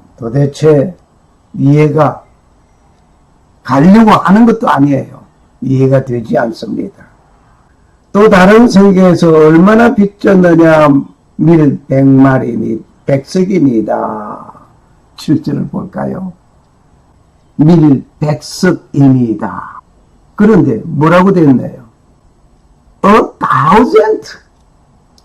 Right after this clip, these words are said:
Oh my God. 놀랍습니다. 밀 백 석입니다를 뭐라고 생각해요? A thousand. 이 칠 절입니다. 십육 장 칠 절,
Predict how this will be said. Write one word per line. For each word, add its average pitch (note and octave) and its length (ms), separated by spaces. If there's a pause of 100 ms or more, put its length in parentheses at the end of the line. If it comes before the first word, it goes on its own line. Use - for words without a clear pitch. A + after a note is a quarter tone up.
Oh - 260
my G#2 240 (260)
God. - 360 (1700)
놀랍습니다. B2+ 920 (720)
밀 G3 440
백 - 280
석입니다를 D3+ 2000 (100)
뭐라고 D#3+ 580
생각해요? A#3 360 (440)
A E3+ 60 (240)
thousand. F3+ 840 (760)
이 D3 240
칠 G#3 240
절입니다. D3+ 540
십육 E3 440
장 F3 280 (380)
칠 F#3 260
절, C#3 380